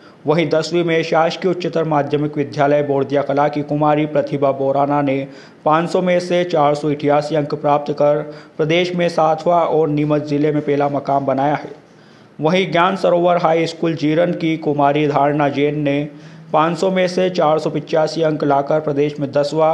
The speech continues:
और नीमच में दूसरे स्थान पर रही। इसके साथ ही नीमच जिला मेरिट में आने वाले प्रदेश के पाँच टॉप जिलों में भी आया है।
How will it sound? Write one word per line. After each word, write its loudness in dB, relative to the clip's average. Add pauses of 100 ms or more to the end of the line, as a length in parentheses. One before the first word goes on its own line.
और 0
नीमच -2
में -2
दूसरे -2
स्थान 0
पर -2
रही। -12 (1000)
इसके -2
साथ 2
ही 2
नीमच 0
जिला 2
मेरिट 0
में 0
आने 2
वाले 2
प्रदेश 0
के -6
पाँच 0
टॉप 0
जिलों 0
में 0
भी -2
आया 2
है। -6